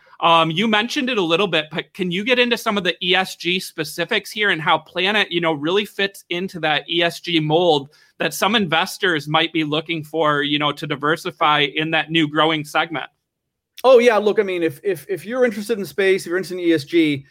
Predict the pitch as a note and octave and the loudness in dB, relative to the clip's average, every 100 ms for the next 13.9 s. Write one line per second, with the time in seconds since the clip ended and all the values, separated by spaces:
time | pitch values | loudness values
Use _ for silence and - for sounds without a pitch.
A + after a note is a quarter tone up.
0 | _ _ _ E3+ F3 F#3+ G#3+ A3 F3 - | _ _ _ -10 -8 -2 0 0 -2 -2
1 | F3 F3 - D#3+ D#3 D#3 D3 - D#3 D3 | -2 -2 -2 0 2 2 2 4 2 2
2 | G#3 - - A3+ - G#3+ B3 - - - | -6 -6 -2 -2 2 2 2 -2 -20 -8
3 | - F#3+ A3 G#3 G#3 G#3 F#3 E3+ D#3+ D#3 | 2 6 8 6 6 6 6 6 2 4
4 | G#3+ A3 G3 E3 - A3 A#3 B3+ A#3 G3+ | 6 6 4 0 2 2 2 0 -4 -4
5 | G3 F3+ - C3+ C3 B2+ B2+ - _ _ | -4 -6 -2 -2 -2 -6 -6 -10 _ _
6 | _ _ _ E3+ D#3 E3 F3+ G#3 G#3 G3+ | _ _ _ -4 0 2 2 0 -2 0
7 | F#3 F3 E3+ E3 - - D3+ F3 E3 E3+ | 0 0 -2 -6 -12 -6 2 2 4 2
8 | D#3+ D3 C#3+ C#3 - _ _ E3 D#3 D3 | 2 0 -2 -8 -16 _ _ 0 2 0
9 | C#3 C#3+ C3 C3+ C#3+ C#3 C#3 C3 A#2+ - | -2 -4 -4 -2 0 0 -2 -2 -2 -4
10 | _ _ - C#3+ D#3+ D3+ E3+ D#3+ D3 F#3+ | _ _ -2 0 0 -2 -2 -2 2 4
11 | G#3+ G#3 G#3 F#3 E3 A#3 F#3+ C#3+ - _ | 6 4 4 2 2 4 2 2 -8 _
12 | _ F#3 G3 G#3 A3 G#3+ G#3+ G#3 F3+ F3+ | _ 0 0 0 -6 -2 -2 -2 0 0
13 | F#3+ F#3 F3 E3+ G#3+ F#3 D3 C3 | 0 0 0 2 2 2 2 0